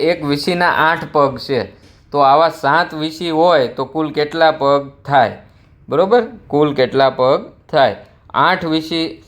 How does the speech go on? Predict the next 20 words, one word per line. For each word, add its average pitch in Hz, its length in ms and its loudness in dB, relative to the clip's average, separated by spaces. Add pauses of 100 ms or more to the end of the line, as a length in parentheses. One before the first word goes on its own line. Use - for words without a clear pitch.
(180)
સોરી, 139 260 0 (140)
એક 185 180 0
વીસીના 170 380 -2
કેટલા 185 300 0
પગ 156 220 0
છે? 131 200 -6 (720)
એક 139 260 -2
વીસી 135 400 2
હોય 135 420 4 (280)
તો 117 120 -8
એને 127 140 -8
કેટલા 151 300 -2
પગ 135 340 0
છે? 123 120 0 (500)
આઠ 143 360 -2
પગ 139 240 0
છે. 131 220 -2 (1600)
સાત 151 420 -2
વીસી 147 460 -6
માટે 143 380 -2